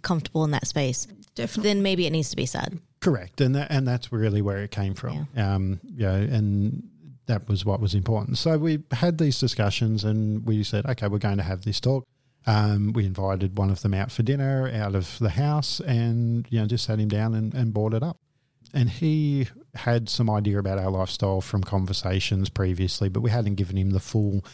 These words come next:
Speaker 3: information of, of where we were at, what we were doing. And he's exceptionally supportive. Um, as I said, good on you. Do what needs to make you happy. And it was very encouraging to talk about.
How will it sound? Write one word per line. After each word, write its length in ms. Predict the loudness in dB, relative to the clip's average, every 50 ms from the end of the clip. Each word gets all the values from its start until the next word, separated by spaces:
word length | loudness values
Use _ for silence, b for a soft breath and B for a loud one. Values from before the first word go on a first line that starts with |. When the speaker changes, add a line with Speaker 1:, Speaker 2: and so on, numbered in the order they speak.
| B B B B
Speaker 3:
information 680 | -4 -2 -2 0 0 0 0 0 0 0 0 0 0 0
of, 220 | 0 0 -2 -4
of 240 | -2 -2 -2 0 0
where 180 | 0 0 0 2
we 140 | 2 0 0
were 160 | 2 2 2
at, 180 | 2 0 0 -2 _ _ _ _ -20 -20 _ _ -6
what 180 | -4 -4 -2 -2
we 80 | -2 0
were 80 | 0
doing. 340 | 0 2 2 2 2 0 -2 -6 _ _ _ _ _ _ 2
And 220 | 2 2 2 2
he's 380 | 2 2 2 2 2 0 -2 -4
exceptionally 880 | -2 0 0 0 -2 -2 -2 -2 -2 -2 0 0 0 2 2 2 2 0
supportive. 640 | 0 -2 -6 -6 -6 -8 -6 -6 -6 -8 -8 -10 -8 -2
Um, 420 | 0 0 2 2 2 2 0 0 -2 0
as 220 | -2 -2 -2 -2
I 40 | -6 -8
said, 120 | -10 -14 -20 _ _ _ -20 -20 _ _ -4
good 140 | 0 2 2
on 120 | 2 2
you. 200 | 2 2 2 2 0 B B B B B B B _ _ -20 -20 _ -4
Do 140 | 0 2 4
what 160 | 4 4 4
needs 280 | 4 4 4 2 2 0
to 80 | 0 0
make 240 | 2 2 2 2 2
you 120 | 0 0
happy. 560 | 0 0 0 -2 0 0 0 2 2 2 0 0
And 300 | 0 0 0 0 0 0 0
it 120 | 2 2
was 160 | 2 0 -2 -4
very 640 | -6 -4 0 2 2 2 2 2 2 2 0 0
encouraging 640 | 0 0 0 0 -2 -2 0 0 0 0 0 0 0 0
to 80 | -2 -2
talk 300 | 0 0 0 0 2 0
about. 260 | 0 2 0 0